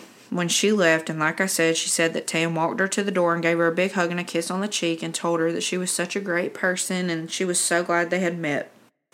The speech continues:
And Bridget was all over the place in her interview, like, on some squirrel type stuff. You know what I'm saying? Like, yeah. Um,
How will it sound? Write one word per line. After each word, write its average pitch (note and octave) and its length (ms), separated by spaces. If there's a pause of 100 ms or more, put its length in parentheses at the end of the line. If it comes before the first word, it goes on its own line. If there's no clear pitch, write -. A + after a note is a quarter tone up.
(1300)
And F3+ 280
Bridget C#4 480
was G3 260
all A3+ 360
over G#3 200
the G3 80
place F#3 380
in F#3 100
her F#3 200
interview, E3+ 520
like, D#3+ 380
on F3 160
some E3 260
squirrel G3 440
type - 340
stuff. - 480
You G3 40
know F#3 180
what F3+ 80
I'm F#3 120
saying? G3+ 300
Like, F3 180 (240)
yeah. E3 200 (840)
Um, F3+ 400